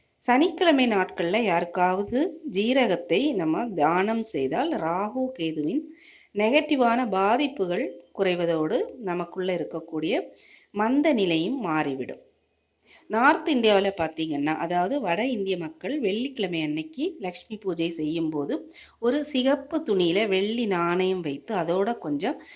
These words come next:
ஜீரகத்தை வைத்து கிழி போல கட்டி பூஜையில் வைத்து, அந்த கிழிக்கும் தீப தூப ஆரத்தி காட்டி, பிறகு அதை பணம் வைக்கும் பெட்டியில அல்லது பீரோல வச்சிருவாங்க. நம்ம எப்படி ஏலக்காய், கிராம்பை பணம் வைக்கும் இடத்துல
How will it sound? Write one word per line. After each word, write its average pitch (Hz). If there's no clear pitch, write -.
ஜீரகத்தை 269
வைத்து 156
கிழி 208
போல 214
கட்டி 269
பூஜையில் 190
வைத்து, 139
அந்த 262
கிழிக்கும் 247
தீப 233
தூப 208
ஆரத்தி 185
காட்டி, -
பிறகு 254
அதை 196
பணம் 220
வைக்கும் 196
பெட்டியில 160
அல்லது 202
பீரோல 185
வச்சிருவாங்க. 139
நம்ம 202
எப்படி 233
ஏலக்காய், 214
கிராம்பை 165
பணம் 160
வைக்கும் 156
இடத்துல 147